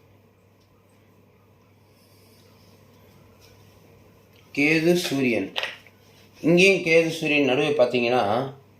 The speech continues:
இங்கே சனி வந்து பலகீனமா இருக்கார் பெண் ஜாதகத்துல, அது ஒரு தடை செய்யும். முதல் விஷயம் இந்த இடத்துல.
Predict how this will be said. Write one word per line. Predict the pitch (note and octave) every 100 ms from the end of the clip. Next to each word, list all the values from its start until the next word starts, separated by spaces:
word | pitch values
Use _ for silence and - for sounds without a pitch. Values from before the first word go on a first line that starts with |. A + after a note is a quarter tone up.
| _ _ _ _
இங்கே | B2+ D3 D3 B2 B2 - - _ _ _ _ _ _ -
சனி | - D#3 F#3+
வந்து | F3+ D#3 E3 C#3 A#2+ C3+ - -
பலகீனமா | C3 D3+ D#3 D3+ C#3
இருக்கார் | A2 G#2+ G#2 - - F#2+
பெண் | B2 C3+
ஜாதகத்துல, | A#2+ G#2 G#2 G2
அது | - B2+ C3+
ஒரு | B2+
தடை | G#2+ A2
செய்யும். | A2+ - F#2 F2+ - -
முதல் | A2 A2
விஷயம் | G2 - - - - _ _ _ _ _ _ _ _ _ _ _ _ _ _ _ _ _ _ _
இந்த | B2 A#2
இடத்துல. | G#2+ F#2